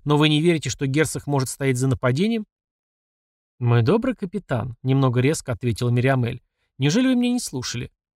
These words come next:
Если вы хотите приносить мне какую-то пользу, вы должны начать подозревать здесь всех. В противном случае вас найдут с ножом в спине, а мне придется искать другого защитника.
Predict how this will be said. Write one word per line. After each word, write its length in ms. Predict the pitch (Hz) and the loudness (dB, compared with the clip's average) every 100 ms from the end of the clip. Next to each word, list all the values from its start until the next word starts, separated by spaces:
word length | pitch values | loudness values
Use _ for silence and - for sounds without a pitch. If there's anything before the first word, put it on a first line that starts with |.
| _ | _
Если 180 | 160 - | -6 -2
вы 100 | 226 | 0
хотите 320 | - 220 208 | 0 -2 -4
приносить 440 | 208 196 202 233 208 | -2 0 0 -4 -6
мне 100 | 202 | -6
какую-то 300 | 180 196 190 | -2 -2 -2
пользу, 400 | - 247 175 143 | 0 -2 0 0
вы 80 | |
должны 240 | 147 175 196 | 2 2 2
начать 300 | 190 - 180 | 0 -2 -6
подозревать 500 | 170 160 175 196 196 | -4 0 2 2 2
здесь 240 | 165 190 | 0 -2
всех. 480 | - - 208 123 - _ _ _ | -4 -8 -4 -4 -6 _ _ _
В 60 | _ | _
противном 420 | 151 170 294 277 | 0 0 0 -2
случае 360 | - 208 180 165 | -2 -4 -2 0
вас 200 | 165 - | -2 0
найдут 260 | 175 214 | -2 -2
с 80 | - | -2
ножом 300 | 170 156 196 | -2 0 0
в 40 | 180 | -2
спине, 420 | - 226 254 240 | -4 -2 2 2
а 40 | |
мне 160 | 143 220 | 2 0
придется 420 | 151 139 180 - | -2 -2 -2 -2
искать 280 | 110 - 165 | -4 -2 -2
другого 340 | 143 120 127 | 0 2 2
защитника. 760 | 123 135 - 110 - 113 139 | 2 0 -2 -6 -10 -10 -10